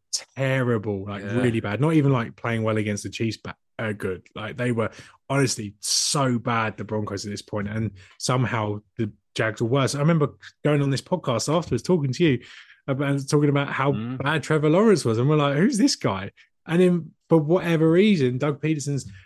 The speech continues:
Speaker 1: flicked the switch, and the team's flicked the switch. The receivers have come into play. Trevor Lawrence has been amazing, and then his team is just what? How many games in a row have they won now? Was they've won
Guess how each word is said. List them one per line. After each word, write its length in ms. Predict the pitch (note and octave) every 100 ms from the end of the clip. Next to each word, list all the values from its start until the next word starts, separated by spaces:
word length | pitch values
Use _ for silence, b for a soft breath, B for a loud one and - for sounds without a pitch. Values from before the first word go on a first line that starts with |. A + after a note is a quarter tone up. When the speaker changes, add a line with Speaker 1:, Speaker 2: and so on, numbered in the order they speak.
| _ -
Speaker 1:
flicked 220 | F3+ F3+
the 60 | -
switch, 400 | - F3 E3+ C#3
and 80 | C#3
the 60 |
team's 300 | - E3 F#3+
flicked 160 | - -
the 60 |
switch. 440 | C3 C#3+ E3 B2+ -
The 120 | C3
receivers 540 | A#2+ C3 - F3 D3
have 100 | C3
come 180 | - D3
into 180 | C#3+ C3+
play. 220 | - D3
Trevor 280 | C#3 D3+ C#3
Lawrence 260 | D3 D3 C3
has 100 | C3
been 120 | C#3
amazing, 420 | C3+ D3+ C#3 C3
and 120 | C3
then 120 | D3
his 160 | C#3+ A#2+
team 460 | - E3 E3 B2 G#2+
is 240 | A#2+ A2
just 320 | - A#2+ -
what? 180 | C3 A#2+ C3 B2+
How 160 | - F#3
many 140 | F#3+
games 260 | F#3 F#3+ F3
in 120 | E3+
a 60 | E3
row 160 | D#3 E3+
have 120 | D3+
they 100 | D#3+
won 220 | D3+ D#3+
now? 200 | E3 D#3
Was 360 | A#2+ B2 A2+ B2
they've 160 | C3+
won 200 | C3+ C#3